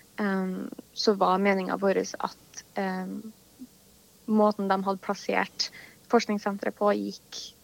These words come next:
eh, alt for mye ut over den generelle befolkningen, både med tanke på byggeprosessen, støynivået og alt sånt, eh, men også fordi at den, eh, beit ganske hardt inn i en del,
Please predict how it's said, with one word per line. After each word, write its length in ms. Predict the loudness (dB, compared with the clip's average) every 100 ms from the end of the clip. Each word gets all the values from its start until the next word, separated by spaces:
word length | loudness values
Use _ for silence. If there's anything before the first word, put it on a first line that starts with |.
| -12 -8
eh, 200 | -6 -2
alt 240 | 0 0
for 180 | 2 0
mye 200 | 0 -4
ut 280 | -6 -6 -6
over 400 | -4 -2 -2 -4 -4 -2
den 140 | -2 0
generelle 340 | 2 2 2
befolkningen, 600 | 0 2 0 -2 0 0 0 -10 -20 2
både 220 | 6 6 4
med 100 | 0
tanke 300 | 0 -2 -8
på 240 | -4 -4 -2 -2 -2
byggeprosessen, 840 | -2 -2 -4 -4 -4 -8 -6 -4 -4
støynivået 720 | 0 0 0 -4 -4 -2 0
og 60 | -2
alt 120 | -4 2
sånt, 340 | 2 2 -2 -16 -20 -20 -2
eh, 200 | 2 4 4
men 140 | 2
også 280 | 0 -2 -2
fordi 160 | 0 0
at 160 | -2
den, 460 | -2 -2 -2 -2 -4 -6 -10 _
eh, 160 | -4 -4
beit 380 | 0 -2 -2 -4
ganske 260 | -4 -4
hardt 260 | -4 -6 -6
inn 240 | -6 -4 -4
i 340 | -4 -4 -4
en 160 | -4 -2
del, 380 | 0 0 -2